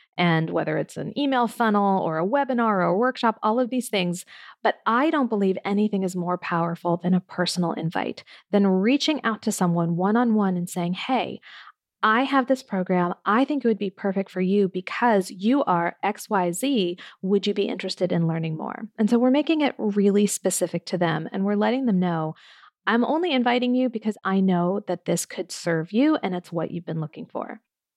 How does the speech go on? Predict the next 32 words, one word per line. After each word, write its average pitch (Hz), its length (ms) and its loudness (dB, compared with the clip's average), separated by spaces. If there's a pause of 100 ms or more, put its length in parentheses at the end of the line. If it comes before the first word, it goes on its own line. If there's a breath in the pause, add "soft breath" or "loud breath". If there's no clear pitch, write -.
So 247 180 0
when 294 260 0
possible, 214 640 0
a - 60 -2
personal 262 540 -4
invite 185 520 -4 (220)
is 185 180 2
really 190 380 2
powerful. - 640 -6 (680 loud breath)
And 247 180 2
then 320 240 2
taking 294 380 0
that - 180 0
personal 254 440 -2
invitation 202 680 0
to - 120 -4
the 185 100 2
next 180 300 -2
level, 202 460 0 (280 loud breath)
this 269 300 0
is 494 140 2
where 220 260 2
you 214 240 2
may 269 220 2
also 240 340 -2
want 240 180 2
to 202 60 0
consider 175 560 -4
creating 175 580 -2
an 196 120 2
affiliate 294 580 2
program. - 520 -10